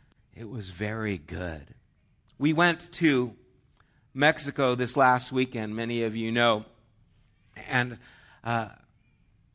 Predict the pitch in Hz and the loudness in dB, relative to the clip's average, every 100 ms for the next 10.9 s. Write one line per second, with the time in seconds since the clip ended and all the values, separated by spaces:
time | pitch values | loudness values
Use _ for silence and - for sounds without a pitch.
0 | _ 131 127 170 170 - - 135 139 127 | _ -10 -4 0 0 -2 -4 0 0 0
1 | 143 135 139 127 - 131 127 123 120 120 | -2 -2 -4 -6 0 0 2 2 2 2
2 | 113 107 104 - _ - 131 131 - 117 | 4 2 2 -8 _ -4 0 0 -2 -4
3 | 107 104 - - - 113 104 - - - | -4 -4 -14 -12 0 2 2 -2 -16 -20
4 | - _ 143 147 147 143 135 160 165 160 | -20 _ -2 -2 0 -2 -2 -6 0 4
5 | 139 131 127 143 143 123 117 117 117 104 | 4 2 0 0 2 4 4 4 0 -4
6 | 120 135 131 120 107 120 135 131 139 139 | 0 0 0 -2 -4 -2 -4 -4 -4 -2
7 | 127 170 185 160 139 139 123 160 202 147 | 0 0 0 0 0 0 2 4 4 2
8 | 127 117 113 110 139 127 123 127 123 139 | 0 2 0 -2 -2 0 0 0 -2 -2
9 | 139 127 120 - 147 131 127 117 110 123 | -2 -4 -6 -4 -4 -4 -6 -8 -8 -8
10 | 107 - 131 117 98 104 135 127 85 | -10 -6 -2 -2 -4 -8 -8 -6 -8